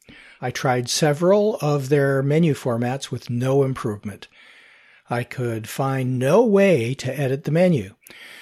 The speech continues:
The above is just for starters. Fortunately, I installed it on my test machine.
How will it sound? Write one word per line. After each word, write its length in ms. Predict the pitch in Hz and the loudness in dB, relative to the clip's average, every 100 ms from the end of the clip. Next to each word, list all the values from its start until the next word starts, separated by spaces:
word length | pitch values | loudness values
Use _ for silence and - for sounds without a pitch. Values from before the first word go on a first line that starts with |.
| - - - | -20 -12 2
The 80 | |
above 320 | 147 147 170 156 | 4 4 4 2
is 120 | 127 | 0
just 320 | - 196 - | 4 4 4
for 140 | 202 | -2
starters. 800 | 175 - 185 170 120 101 - - - - - - - | -2 2 4 4 0 -4 -8 -8 -10 -20 -20 -20 -20
Fortunately, 640 | - 190 208 170 135 127 120 | -2 0 0 -4 -2 -2 0
I 140 | 123 | 0
installed 560 | 123 127 - 170 175 147 | -2 -4 0 2 4 2
it 200 | 123 - | -2 -6
on 160 | 120 | -6
my 140 | 123 120 | -4 -6
test 380 | - 185 175 | -2 -2 -2
machine. 460 | 139 - 113 98 107 | -6 -6 -8 -8 -14